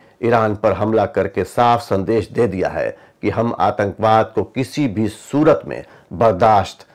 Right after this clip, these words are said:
नहीं करेंगे। उन्नीस सौ छियानवे में अपनी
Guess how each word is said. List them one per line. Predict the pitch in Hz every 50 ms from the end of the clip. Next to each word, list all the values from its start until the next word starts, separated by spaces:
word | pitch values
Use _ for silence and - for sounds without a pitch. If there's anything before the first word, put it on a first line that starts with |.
| _ _ -
नहीं | 117 120 107 85 98 87
करेंगे। | 80 - 69 64 62 - 50 50 - _ _ _ _ _ _ _ _ _ _ _ _ _ _ _ _ _ _
उन्नीस | 156 160 190 202 196 -
सौ | 196 180
छियानवे | - - - 139 151 160 160 165 180 190 180
में | 170 165 165
अपनी | - 135 127 - 139 151